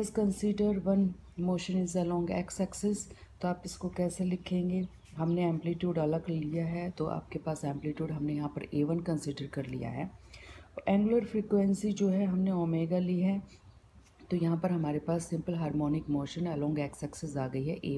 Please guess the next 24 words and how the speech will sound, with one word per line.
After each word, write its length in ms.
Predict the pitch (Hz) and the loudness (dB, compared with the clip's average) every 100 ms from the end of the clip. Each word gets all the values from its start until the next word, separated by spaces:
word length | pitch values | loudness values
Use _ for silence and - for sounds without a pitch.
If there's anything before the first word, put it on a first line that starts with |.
| 139 | -2
one 160 | 170 - - - - - | -2 -4 -14 -20 -12 0
cos 220 | 160 165 - 156 | 2 2 -2 0
omega 360 | 143 131 135 131 | 0 0 -4 -4
t। 80 | 120 127 - - - - - | -8 -10 -16 -20 -20 -16 -4
Similarly, 640 | 226 233 233 202 151 156 196 - - 160 | 0 2 4 4 4 2 0 -10 -8 0
next 360 | 175 226 - | 2 2 0
जो 100 | 247 | 0
हमारे 220 | 214 214 | 2 0
पास 200 | 208 214 202 | 0 -2 2
perpendicular 680 | 190 180 175 180 190 202 196 | 0 2 2 2 2 0 2
motion 400 | 190 180 185 185 | 2 0 0 2
है 120 | 196 | 2
वो 140 | 185 | 2
हमने 340 | 185 175 180 190 - | 0 0 2 2 2
along 260 | 160 170 170 156 | 2 2 2 2
y 100 | 165 196 | 0 0
axis 280 | 196 - 185 | -4 -8 -2
consider 420 | 196 170 165 156 151 | 0 0 -2 -4 -4
कर 120 | - 139 | -2 -2
ली 160 | 135 127 | -2 -2
है। 180 | 131 175 - - - - - 185 | -4 -4 -12 -20 -20 -16 0 2
Amplitude 580 | 190 202 214 214 240 226 | 2 2 -4 0 0 2
हमने 360 | 208 208 202 | 4 4 2
ए 120 | 208 | 2